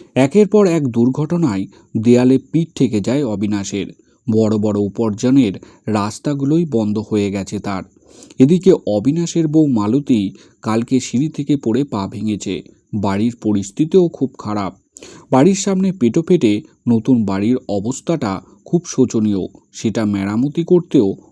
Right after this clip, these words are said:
অনেক টাকা পয়সা দরকার। অবিনাশের বউ মালতী পা ভেঙে বিছনায় শয্যাগত।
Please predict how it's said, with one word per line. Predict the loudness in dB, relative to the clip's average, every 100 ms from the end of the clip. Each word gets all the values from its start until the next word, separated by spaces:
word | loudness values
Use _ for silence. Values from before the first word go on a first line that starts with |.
| -6
অনেক | 0 0 0 -2
টাকা | -4 -4
পয়সা | -6 -6 -6 -8
দরকার। | -6 -8 -6 -6 -8 -10 _ _ _ _ _ _ _ -20 _ _ -12 -6
অবিনাশের | -4 -4 -4 -4 -4 -8
বউ | -4 -2 -2 -6 -14 _ -6
মালতী | -4 -4 -4 -4 -6
পা | -6 -6 -6
ভেঙে | -8 -10 -10
বিছনায় | -10 -12 -12 -10 -10
শয্যাগত। | -8 -8 -6 -10 -8 -8 -10